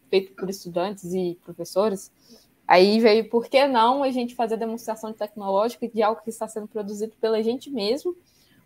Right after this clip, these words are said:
Porque depois a gente ter essa missão de demonstração tecnológica, a gente avalia também a possibilidade de embarcar em outros, é, é, veículos espaciais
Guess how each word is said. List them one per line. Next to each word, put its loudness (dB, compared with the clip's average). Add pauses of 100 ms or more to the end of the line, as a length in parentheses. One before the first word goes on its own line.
Porque 4 (160)
depois 2
a -4
gente -4
ter 2
essa 4
missão -4
de -10
demonstração -8
tecnológica, 0 (320)
a -4
gente -2
avalia 4
também -4
a -6
possibilidade -2
de -4
embarcar 0 (520)
em -2
outros, 0
é, 2 (180)
é, 0
veículos 0
espaciais -4